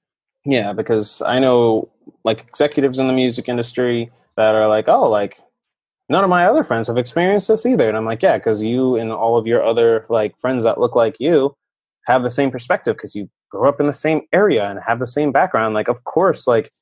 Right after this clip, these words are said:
if there's no diversity in your friend group, like, how are you able to embrace diversity elsewhere? Like,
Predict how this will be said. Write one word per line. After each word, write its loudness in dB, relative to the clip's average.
if -8
there's 0
no 2
diversity -2
in 0
your 0
friend -2
group, 0
like, -2
how 2
are 2
you 0
able 2
to -8
embrace -4
diversity -4
elsewhere? -4
Like, -6